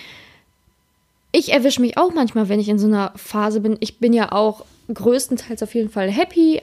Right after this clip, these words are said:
aber ich hab natürlich auch Tage, wo ich scheiße drauf bin, ne? Das ist mal ganz ehrlich, ich bin ja auch nur ein Mensch.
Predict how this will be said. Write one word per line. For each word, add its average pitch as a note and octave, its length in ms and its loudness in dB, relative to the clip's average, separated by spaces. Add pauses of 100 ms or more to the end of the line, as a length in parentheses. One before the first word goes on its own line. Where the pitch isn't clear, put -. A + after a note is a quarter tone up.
aber A3 320 0
ich - 120 -6
hab - 120 -14
natürlich G#3+ 500 -2
auch D4+ 360 0 (120)
Tage, F#3+ 560 -2
wo F#3+ 220 0
ich - 120 -6
scheiße - 520 -6
drauf F#3 440 -6
bin, G3 220 -4
ne? G#3+ 160 -2
Das A3 220 -6
ist G#3 80 -8
mal G#3 180 0
ganz A#3+ 300 2
ehrlich, C4 340 0
ich A3 140 -4
bin A3 100 0
ja G#3+ 140 0
auch C#4 180 -4
nur A#3 140 2
ein F#3+ 160 2
Mensch. F#3+ 480 -2